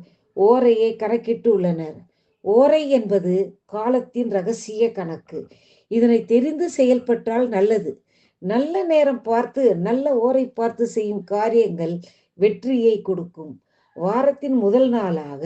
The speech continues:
ஞாயிறன்று சூரியனுக்கு அளித்தனர். சுக்கிரன் ஓரை, புதன் ஓரை, குரு ஓரை,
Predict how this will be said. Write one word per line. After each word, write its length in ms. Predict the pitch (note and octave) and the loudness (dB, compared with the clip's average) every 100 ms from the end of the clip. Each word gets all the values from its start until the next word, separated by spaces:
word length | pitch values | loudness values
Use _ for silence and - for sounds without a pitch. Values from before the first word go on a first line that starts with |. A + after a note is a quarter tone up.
| F3+ F3 - _ _ - | -2 -2 -8 _ _ -6
ஞாயிறன்று 840 | F3+ G#3 C4 C#4 B3 G3+ F3 E3 G#3 | -2 2 4 4 4 2 0 -2 -2
சூரியனுக்கு 720 | G#3 C4 D4 B3 A3+ F3+ G#3 | -2 -4 0 2 0 0 -4
அளித்தனர். 580 | F3+ F3 F3 D#3+ D#3 C#3+ _ _ _ _ _ _ - | -2 -2 -2 -4 -6 -12 _ _ _ _ _ _ -12
சுக்கிரன் 500 | A3 - C#4 C#4 B3 | -12 -4 2 4 4
ஓரை, 340 | F#3 F3 E3+ G3 A3 - _ | 2 2 2 0 -2 -12 _
புதன் 400 | D#3 F3+ C4+ C4+ | -6 0 2 2
ஓரை, 340 | A3+ F#3 E3 F3+ G3+ - _ _ | 2 2 2 0 -2 -10 _ _
குரு 300 | E3+ A#3 C#4+ C4 | -2 0 2 4
ஓரை, 340 | A3 E3 D#3+ | 2 2 -2